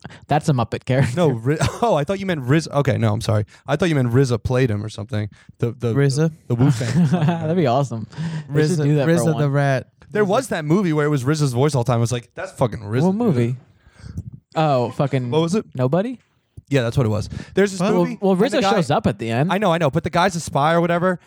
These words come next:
Speaker 2: and he's like fucking, he only has, like, the one person that knows, or, like, he used to be a hitman. I, whatever, it doesn't matter. But he's hiding, and there's only one person that he can talk to or whatever.
Speaker 1: It's
Speaker 2: and he
Speaker 1: just a
Speaker 2: talks on
Speaker 1: voice on the
Speaker 2: radio.
Speaker 1: radio.
Speaker 2: Just a voice on the radio for the whole movie.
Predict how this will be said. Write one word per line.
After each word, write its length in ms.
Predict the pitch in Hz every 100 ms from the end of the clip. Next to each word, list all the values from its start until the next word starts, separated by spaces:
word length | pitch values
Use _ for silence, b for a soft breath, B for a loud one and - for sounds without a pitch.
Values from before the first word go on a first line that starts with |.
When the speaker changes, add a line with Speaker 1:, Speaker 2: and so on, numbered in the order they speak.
| b
Speaker 2:
and 160 | 151 165
he's 160 | 156
like 160 | 156 151
fucking, 380 | 170 170 151 -
he 160 | 147 165
only 160 | 170
has, 120 | 165
like, 120 | 160 -
the 80 |
one 220 | 135 147 160
person 320 | 151 151 160
that 120 | 131
knows, 300 | 135 147 147
or, 120 | 165
like, 160 | 160 156
he 100 | 180
used 140 | 180
to 20 | 170
be 80 |
a 60 | 143
hitman. 160 | 160 156
I, 100 | 175
whatever, 220 | 180 123
it 60 | 135
doesn't 100 | 135
matter. 160 | 113 - B
But 80 | 156
he's 80 | 151
hiding, 420 | 143 156 175 165 b b
and 180 | - 147
there's 120 | 139
only 140 | 147 143
one 160 | 147
person 300 | 143 156 -
that 80 | 143
he 60 | 139
can 120 | 143
talk 240 | 143 143
to 120 | -
or 60 | 160
whatever. 240 | 156 151 151
Speaker 1:
It's 80 | 190
Speaker 2:
and 80 |
he 20 | 175
Speaker 1:
just 0 |
a 40 |
Speaker 2:
talks 40 |
on 60 | 147
Speaker 1:
voice 160 | 143 143
on 80 |
the 100 | 127
Speaker 2:
radio. 360 | 120 117 113 110
Speaker 1:
radio. 40 |
Speaker 2:
Just 140 | 117 170
a 20 |
voice 160 | 180 175
on 60 |
the 40 | 160
radio 160 | 151
for 100 | 131
the 60 | 131
whole 100 | 127
movie. 180 | 120